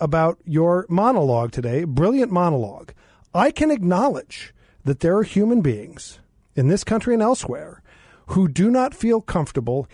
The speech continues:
in a designated spot as male or female, that biologically they have, and or environmentally they have received a point in life or come to a point in life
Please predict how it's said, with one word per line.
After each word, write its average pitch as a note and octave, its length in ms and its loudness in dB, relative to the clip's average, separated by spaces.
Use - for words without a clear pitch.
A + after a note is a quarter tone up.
in D#3 160 2
a C#3+ 80 2
designated G3+ 640 0
spot D3+ 380 -2
as C3 160 -2
male D#3 320 2
or D3+ 100 2
female, C3 560 -4
that C3+ 300 -4
biologically F#3 1000 2
they D3 200 0
have, C#3 500 0
and B2+ 220 -2
or B2 240 -2
environmentally C#3+ 760 -2
they C#3 180 0
have D3 420 0
received A3 720 2
a A#3 140 2
point F#3+ 320 0
in F#3+ 100 0
life C#3 380 -4
or C#3+ 100 -6
come A#3 240 -2
to A#3 60 0
a G#3 60 0
point F3+ 260 -2
in D3 40 -2
life B2 240 -2